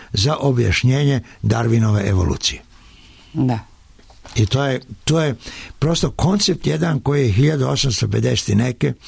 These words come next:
Speaker 1: e, to je sto pedeset i nešto godina, sto sedamdeset skoro, samo posmatranjem.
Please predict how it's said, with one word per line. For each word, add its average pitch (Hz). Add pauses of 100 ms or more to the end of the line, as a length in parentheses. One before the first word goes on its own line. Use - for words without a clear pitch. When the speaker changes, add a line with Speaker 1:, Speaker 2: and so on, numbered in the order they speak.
Speaker 1:
e, 143
to -
je 123
sto 131
pedeset -
i 107
nešto 113
godina, -
sto -
sedamdeset 113
skoro, 156 (1300)
samo 175
posmatranjem. 127